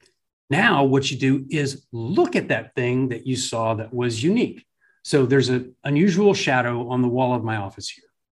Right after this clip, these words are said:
This time of day, I just noticed it, so I'm looking at it. It's clearer now because I'm looking at it, right? More defined. That's peripheral awareness.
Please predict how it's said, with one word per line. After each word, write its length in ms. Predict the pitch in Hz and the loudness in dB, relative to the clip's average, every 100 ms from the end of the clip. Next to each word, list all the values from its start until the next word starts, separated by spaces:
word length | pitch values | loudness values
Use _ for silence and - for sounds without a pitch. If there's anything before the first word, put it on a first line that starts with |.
| _ _ - | _ _ -4
This 160 | 135 113 | -2 0
time 220 | 147 143 | 2 2
of 120 | 117 | 2
day, 400 | 113 117 117 120 - | 0 -2 -4 -8 -8
I 80 | |
just 220 | 117 135 - | -4 -4 -2
noticed 360 | 113 110 - | -2 -2 -4
it, 140 | 170 - | -6 -2
so 120 | 143 | 0
I'm 140 | 143 | 2
looking 280 | 185 190 107 | 4 2 -2
at 80 | 87 | -8
it. 40 | - - - | -18 -20 -10
It's 200 | - - | -6 -4
clearer 540 | - - 208 262 170 107 | -6 -4 4 6 6 2
now 280 | 101 90 113 | -2 -4 -4
because 320 | 127 135 110 | -4 -4 -6
I'm 380 | 127 135 156 - - | -2 -2 -2 -4 -8
looking 500 | 180 233 247 226 127 | -2 -2 2 2 2
at 140 | 85 | -4
it, 80 | - _ _ | -10 _ _
right? 220 | 135 247 - _ _ _ _ _ | -4 -4 -8 _ _ _ _ _
More 160 | 120 135 | -2 0
defined. 600 | 165 170 226 180 92 - _ _ _ - | 2 2 0 -2 -6 -14 _ _ _ 2
That's 220 | 135 151 | 2 4
peripheral 720 | - - 131 131 135 127 123 - | -2 0 2 2 0 -2 -2 -4
awareness. 760 | 131 127 185 156 - - - | -2 2 2 2 -2 -12 -18